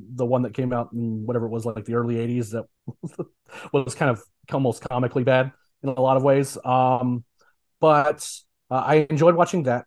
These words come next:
Uh, you know, and I have a, like, kind of just, like, a general, I like watching, rewatching old series that I liked a lot. I was a Lost fan. I did my absolute best to do some rewatching of that this year, but the, the pain was relived as I got later on in that. Um, I, I do like The Mandalorian.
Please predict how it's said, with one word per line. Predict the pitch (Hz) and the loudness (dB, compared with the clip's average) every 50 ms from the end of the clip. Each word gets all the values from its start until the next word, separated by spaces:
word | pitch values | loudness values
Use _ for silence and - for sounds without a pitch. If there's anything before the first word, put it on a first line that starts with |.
| _ - | _ -12
Uh, | 123 123 120 117 120 - 123 - | -8 -6 -6 -6 -6 -8 -8 -2
you | 302 294 | 2 4
know, | 240 233 | 4 6
and | 247 254 | 6 4
I | 254 247 247 277 294 | 2 2 4 6 8
have | 302 269 196 | 8 8 8
a, | 202 | 6
like, | 180 165 170 156 - | 6 6 4 2 2
kind | - 170 151 | 4 2 2
of | 131 117 | 2 2
just, | 143 135 - | 0 -2 -2
like, | 147 139 139 | -2 -2 -2
a | 120 | 0
general, | 110 135 127 131 127 120 123 123 | 0 0 0 0 0 0 0 2
I | 123 123 | 2 2
like | 123 127 127 120 - - | 2 2 0 0 -2 -2
watching, | 120 135 127 120 - - 127 123 120 - - | 0 2 2 2 0 -2 -4 -4 -4 -6 -8
rewatching | - 123 135 131 135 131 123 - 135 127 | -6 -4 -2 0 2 0 0 0 -2 -2
old | 120 117 113 | -4 -4 -4
series | - 127 120 107 107 | -4 -6 -6 -6 -6
that | 120 117 113 | -6 -6 -4
I | 113 | -4
liked | 117 120 120 - | -4 -4 -4 -2
a | 120 | -2
lot. | 120 120 123 113 - - - - - - - - | -2 -2 -2 -4 -8 -16 -20 -20 -18 -14 -4 0
I | - 147 135 143 | 2 4 4 4
was | 143 139 135 - | 4 2 2 0
a | 143 | 0
Lost | 139 131 143 151 160 - - - | 0 4 4 4 4 4 2 2
fan. | - 175 165 165 165 | 2 4 4 4 2
I | 160 151 139 135 131 120 113 - - | 2 0 0 -2 -2 -2 -4 -6 -4
did | - 147 143 | -2 -2 0
my | 147 135 139 | 0 0 0
absolute | 139 135 - 147 127 | -2 -2 -4 -6 -4
best | 131 143 127 - | -2 -2 -4 -4
to | - 123 | -6 -8
do | 135 | -6
some | - - 131 | -4 -2 -2
rewatching | 131 131 131 139 131 - - 131 | -2 -2 -2 -2 -4 -4 -4 -6
of | 120 110 | -2 0
that | 139 139 131 135 - | 0 -2 -2 -2 -6
this | - 139 123 - - | -8 -8 -8 -6 -4
year, | 139 135 135 135 131 | -2 0 0 0 0
but | 113 104 120 107 - | -2 -4 -6 -6 -6
the, | - 120 113 101 | -6 -8 -8 -8
the | 101 95 123 120 | -8 -12 -12 -8
pain | - - 135 131 131 131 | -4 -2 -2 0 0 -2
was | 123 120 113 | -2 -4 -4
relived | 123 131 117 120 123 127 123 117 - 117 127 | -4 -4 -2 -2 -2 -4 -4 -6 -8 -6 -6
as | 120 110 | -4 -4
I | 123 117 | -2 -2
got | 127 123 107 110 | -2 -2 -4 -4
later | 123 120 120 120 | -6 -4 -4 -2
on | 123 127 123 | -2 -2 -2
in | 123 | -2
that. | 123 123 123 123 - _ - - - - _ _ _ _ - | -2 -4 -4 -6 -10 _ -20 -20 -20 -20 _ _ _ _ -6
Um, | 110 117 120 117 117 117 117 113 113 113 113 - _ _ _ _ _ _ - | -4 -2 -2 -2 -2 -2 -4 -6 -8 -10 -10 -12 _ _ _ _ _ _ 0
I, | 139 139 - 147 | 2 2 4 4
I | 160 | 4
do | 151 180 | 6 6
like | 175 180 160 170 - | 6 6 4 2 0
The | 151 | 0
Mandalorian. | 147 147 147 131 127 127 131 147 175 | 0 0 2 2 2 2 2 0 -2